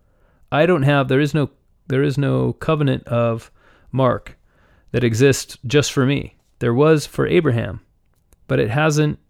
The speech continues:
been extended personally to me. What happened was God said, he showed that, that as long as you were part of the covenant lineage, you were, you had access to those blessings.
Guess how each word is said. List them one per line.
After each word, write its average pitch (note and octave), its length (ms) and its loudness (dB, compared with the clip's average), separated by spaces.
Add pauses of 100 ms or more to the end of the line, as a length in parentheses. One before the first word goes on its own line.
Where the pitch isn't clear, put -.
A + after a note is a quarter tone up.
(140)
been D3+ 180 0
extended F3+ 500 -4
personally A#2+ 440 -4
to - 120 -10
me. A2+ 280 -8 (1600)
What C3+ 160 0
happened D3 380 2
was B2 240 2
God C#3+ 340 0
said, D3 460 2 (260)
he - 140 -2
showed D3+ 500 2 (560)
that, C3+ 400 0
that C3+ 400 0 (1120)
as B2 180 -2
long F3+ 320 2
as C3 320 0
you C3+ 80 -2
were C3 100 2
part E3+ 360 2
of C3 140 -2
the B2 100 0
covenant D3+ 480 -2
lineage, C3 640 2 (1080)
you C#3 160 0
were, E3+ 240 4
you D#3 180 2
had D#3 120 2
access C#3 420 0
to - 120 -6
those C3+ 180 2
blessings. - 720 -2